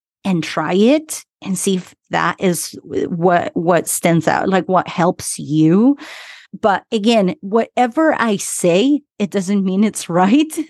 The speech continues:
It's just my opinion. It's my experience. It's my expertise.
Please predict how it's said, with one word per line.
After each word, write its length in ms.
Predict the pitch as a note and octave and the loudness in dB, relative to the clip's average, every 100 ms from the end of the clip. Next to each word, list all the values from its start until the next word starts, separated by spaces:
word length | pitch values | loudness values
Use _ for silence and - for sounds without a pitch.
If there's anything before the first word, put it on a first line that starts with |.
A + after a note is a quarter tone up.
| - | -4
It's 340 | G3 E3 - | -2 -2 -4
just 280 | - G3+ A3+ | 0 0 2
my 420 | A3 E3 E3+ F#3 | -2 -2 -2 2
opinion. 680 | A#3+ C4+ C4+ B3 B3 D4 D4+ | 2 2 2 0 2 2 2
It's 220 | G#3 - | 0 -6
my 340 | F3 E3+ E3+ G3 | -6 -4 -2 0
experience. 960 | A#3 A3+ - - G3+ A3 B3 C4+ C4 | 0 0 -6 -8 -2 0 2 2 2
It's 160 | G3 - | -2 -2
my 220 | F#3 G3+ | -2 0
expertise. 840 | G#3+ - - F3 - F3 A3 C4+ | -2 -6 -8 -8 -6 -4 0 -2